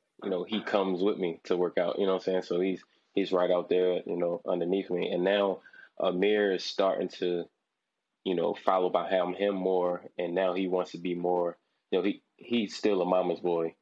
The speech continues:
Speaker 2: Like, Amir's still a mama's boy, but he's starting to, you know, gradually get over to, like,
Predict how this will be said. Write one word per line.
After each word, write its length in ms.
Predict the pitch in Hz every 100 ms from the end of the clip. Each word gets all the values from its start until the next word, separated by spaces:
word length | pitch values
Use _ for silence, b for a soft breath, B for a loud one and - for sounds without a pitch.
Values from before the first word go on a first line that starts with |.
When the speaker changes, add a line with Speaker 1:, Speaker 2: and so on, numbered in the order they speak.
| _ -
Speaker 2:
Like, 200 | 87 165
Amir's 340 | 170 165 160
still 220 | - 107
a 40 | 92
mama's 320 | 95 92 -
boy, 180 | 90 85
but 180 | 90 92
he's 100 | -
starting 320 | 107 - 92
to, 200 | 98 87 - B B B -
you 100 | 95
know, 280 | 90 85 85
gradually 840 | - 98 101 95 95 95 92 92 -
get 180 | - 98
over 220 | 95 92 92
to, 180 | 98
like, 340 | 87 - 90